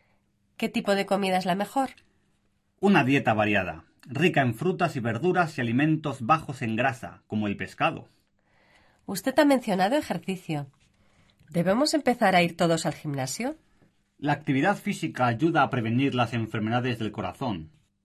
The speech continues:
Speaker 2: la obesidad, la diabetes y otros trastornos. Pero no hay que exagerar. Empiece despacio y sea constante. Caminar puede ser tan bueno como correr.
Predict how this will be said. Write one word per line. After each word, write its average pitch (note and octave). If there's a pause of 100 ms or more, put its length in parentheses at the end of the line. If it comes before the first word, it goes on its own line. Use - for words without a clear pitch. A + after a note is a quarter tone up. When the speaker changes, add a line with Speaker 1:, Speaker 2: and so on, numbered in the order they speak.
(260)
Speaker 2:
la A2+
obesidad, A#2 (420)
la A2
diabetes B2
y B2
otros B2
trastornos. G2 (500)
Pero A2
no A2+
hay C3+
que C3
exagerar. A#2+ (600)
Empiece C#3
despacio D3+
y A#2+
sea D3+
constante. A#2+ (400)
Caminar C3
puede C#3
ser C#3+
tan A2
bueno D#3
como B2+
correr. G#2+